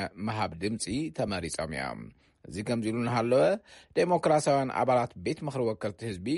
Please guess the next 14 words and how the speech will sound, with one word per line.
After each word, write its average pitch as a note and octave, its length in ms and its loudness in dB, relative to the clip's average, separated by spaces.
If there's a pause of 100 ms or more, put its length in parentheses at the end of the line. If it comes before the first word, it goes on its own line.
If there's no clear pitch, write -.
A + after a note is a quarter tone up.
ብዛዕባ C3 360 0 (160)
ጽልዋ B2+ 300 0 (240)
ቢልዮነር G#2+ 600 -4 (100)
ኢላን A2 400 -2
ማስክ A2+ 420 -4 (220)
ሻቐሎቶም A2 640 0
ይገልጹ F2 300 -4
ኣለዉ። C#2 300 -6 (580)
ወጻኢታት A#2 520 -2
መንግስቲ A#2+ 380 -4
ንምጽዳቕ B2 520 0
ኣብ G#2+ 160 0
ዝነበረ B2+ 460 0
ክትዕ - 380 -2